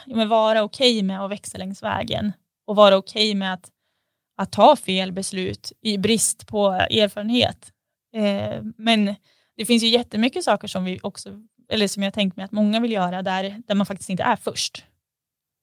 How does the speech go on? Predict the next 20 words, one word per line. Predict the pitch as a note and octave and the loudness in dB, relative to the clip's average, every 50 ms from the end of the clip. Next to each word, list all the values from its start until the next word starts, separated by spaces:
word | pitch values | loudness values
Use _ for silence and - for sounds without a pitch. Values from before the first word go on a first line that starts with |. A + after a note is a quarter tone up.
| _ _ _ _ _ _ _ _ _ _ _ _ _ _ _ F#3 - _ _ _ | _ _ _ _ _ _ _ _ _ _ _ _ _ _ _ -20 -20 _ _ _
Mitt | G#3 G#3+ A3+ A#3 A#3 - - | -4 -2 -2 -2 -2 -4 -8
projekt, | - A#3 A3 - G#3 G3+ G3 - - | -6 -6 -4 -2 -2 -4 -4 -8 -8
ja, | G#3 | -6
men | G3 F#3+ G3 | -4 -4 -4
det | G3 F#3+ | -2 -2
var | G3 G3+ G#3 G#3 | 2 4 4 4
lite | G3 F#3+ F#3 - F3+ | 2 0 -4 -6 -10
speciellt | - - - - G3+ F#3+ F#3 - - _ | -12 -12 -4 -2 -2 -2 -2 -4 -8 _
på | - | -10
det | F#3+ F#3+ F#3 | -8 -8 -4
sättet | - G3 F3+ - F#3 | -4 -4 -4 -4 -6
att | F#3+ F#3+ - | -8 -8 -8
jag | G3 | -6
hade | F#3 F#3+ F#3+ F#3 F3 G3+ | -6 -4 -4 -4 -2 0
ingen | G#3 G3+ F#3 F3+ F3 | 2 4 4 4 2
att | F3 F3 | -2 -4
titta | G3 F#3+ - _ _ A3 - | -6 -8 -8 _ _ -6 -4
på. | - - - - G3+ - _ _ _ _ _ _ _ _ _ _ _ _ _ _ _ _ _ _ _ _ _ _ | -2 -2 -2 -2 -4 -8 _ _ _ _ _ _ _ _ _ _ _ _ _ _ _ _ _ _ _ _ _ _
Eh, | - G3 F#3+ F#3 F#3 F3+ F3+ F3+ F3+ | 0 2 2 2 2 0 -2 -2 -4
men | F#3+ - G3 G3 G3 F#3 F3+ F#3 F#3 G3 | -2 0 2 2 2 2 0 -2 -4 -6